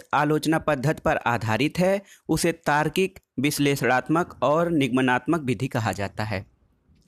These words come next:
इसके अतिरिक्त पश्चिमी साहित्यकार तेन के प्रत्यक्षवाद अथवा विधेयवाद का स्पष्ट प्रभाव उनकी समीक्षा पद्धति पर है।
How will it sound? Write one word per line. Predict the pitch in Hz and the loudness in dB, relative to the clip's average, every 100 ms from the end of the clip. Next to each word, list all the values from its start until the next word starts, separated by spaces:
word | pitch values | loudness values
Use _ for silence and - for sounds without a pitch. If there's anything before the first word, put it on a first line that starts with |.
| - | -4
इसके | 151 175 170 | -2 0 0
अतिरिक्त | 170 175 175 - 180 - - - | 2 0 0 -2 -8 -10 -16 -2
पश्चिमी | 180 180 202 220 | -2 2 2 2
साहित्यकार | 202 165 165 156 147 147 156 175 _ _ | 2 0 0 -2 0 0 0 -4 _ _
तेन | 170 190 202 | 0 2 0
के | 190 | -2
प्रत्यक्षवाद | 185 156 147 160 156 - 135 143 156 - - | -2 -2 -2 -2 -2 -2 0 2 0 -4 -4
अथवा | 135 151 | 0 0
विधेयवाद | 131 135 123 185 185 147 123 | 0 0 0 2 2 0 0
का | - 135 151 - - | 0 -2 -2 -10 -6
स्पष्ट | 143 - 160 165 | -4 -2 -2 -2
प्रभाव | - 123 110 123 151 - - | -2 -2 0 0 0 -6 -6
उनकी | 139 131 139 | -2 0 -2
समीक्षा | 143 123 110 - 117 | -2 0 -2 -2 -2
पद्धति | 110 90 113 - | -2 -2 -4 -4
पर | - 101 | -6 -4
है। | 107 101 | -4 -6